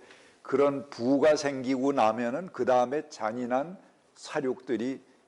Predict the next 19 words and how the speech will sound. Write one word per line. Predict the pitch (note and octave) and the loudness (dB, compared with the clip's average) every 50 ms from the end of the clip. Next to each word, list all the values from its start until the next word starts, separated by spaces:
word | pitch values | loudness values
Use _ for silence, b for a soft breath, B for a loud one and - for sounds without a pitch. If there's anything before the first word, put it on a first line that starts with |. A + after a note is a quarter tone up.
| _ - - | _ -10 -6
예, | G#2+ G2 F#2+ G#2 | -4 -4 -4 -4
생기게 | - - C3 A#2+ A2+ G2+ G2 A2 G#2+ G#2 G2 - | -4 -4 -4 -4 -4 -2 0 2 2 2 2 0
되는 | - A2 G2 F#2+ F#2 | -6 -8 -8 -8 -8
겁니다. | F2+ F2+ F2+ F2+ F2 E2+ F#2 F2+ F2+ F2+ | -8 -8 -8 -10 -12 -10 -10 -10 -10 -8
우리가 | F2 G2+ A2+ B2 C#3+ C#3+ | -6 -2 0 2 2 2
농사 | B2+ A2+ B2 C3 C#3 C#3 C#3+ - C3+ D3 D3+ C3+ | 2 2 2 0 0 0 -2 0 2 2 2 2
짓고 | - C3+ B2 - - - D#3+ C#3 | 0 -4 -8 -6 -2 -2 -2 0
그냥 | D#3 C#3 C3+ C#3+ D3 D3+ C#3 - B B B B B B B B B | 0 0 0 0 -2 -2 -6 -12 B B B B B B B B B
농사 | A#2 B2+ C3 C#3+ C#3+ B2 D3 D3 | -2 0 0 0 2 2 2 4
지어서 | A#2+ C#3+ C3+ B2 C3 D3 D#3 | 4 4 2 2 2 2 2
나눠 | C#3+ B2 A#2+ A#2+ C3+ C#3 | 4 4 4 4 2 2
먹고 | C3+ B2 A#2+ - - D3 C3+ | 2 0 -2 -2 -2 -10 -8
지나고 | - D3+ C3 B2+ C3 C3 B2+ B2+ C#3+ | -8 -6 -2 0 0 0 0 0 0
그랬을 | C#3+ B2+ A#2+ - - C#3+ A#2+ | 0 0 -2 -2 -6 -10 -8
때는 | G2+ - C3 C3 C#3+ C#3 - | -4 -4 -4 -4 -4 -8 -10
다툼도 | - - - - - - C#3 C3 C3 E3 C#3 | -8 -8 -8 -8 -8 -10 -8 -2 0 0 0
없어요, | G#2+ - - D3+ C#3 B2+ G#2+ F#2+ | 0 0 -2 -2 0 0 0 -2
별로. | - G#2+ F#2+ F#2 F2+ F2+ F2+ _ b b b b b b b b b - | -2 -4 -6 -6 -6 -10 -12 _ b b b b b b b b b -10
근데 | B2 A#2+ C#3 | -4 -2 -2